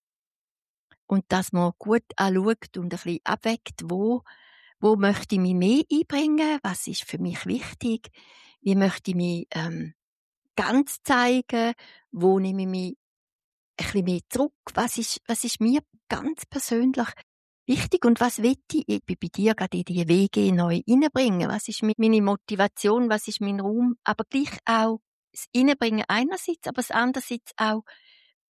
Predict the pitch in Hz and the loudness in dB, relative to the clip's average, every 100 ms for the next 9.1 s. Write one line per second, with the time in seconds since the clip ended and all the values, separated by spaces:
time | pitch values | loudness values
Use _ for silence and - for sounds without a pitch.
0 | _ 233 - 202 214 233 240 220 220 - | _ 0 0 2 2 2 2 4 2 0
1 | 202 202 233 233 202 185 - 196 185 180 | -4 2 4 4 4 -2 -6 -4 -2 -2
2 | 151 156 160 _ 202 214 220 214 156 165 | -6 -8 -12 _ 0 2 0 -6 -8 -12
3 | _ _ 185 165 156 190 - _ _ _ | _ _ -10 -8 -8 -10 -16 _ _ _
4 | _ _ - 190 - 196 - 190 214 208 | _ _ -8 -6 -2 -2 2 2 4 0
5 | 190 185 175 175 165 _ _ - 190 202 | -2 -4 -4 -6 -8 _ _ -10 -4 0
6 | 196 185 180 175 185 - 196 220 233 220 | 0 -2 -4 -6 -8 -6 -6 -4 -4 -4
7 | - - 214 208 208 202 - - 202 - | -6 -6 -2 2 2 0 -4 -4 -4 -6
8 | _ _ _ _ _ _ - 190 180 180 | _ _ _ _ _ _ -6 -4 -2 -4
9 | 170 | -6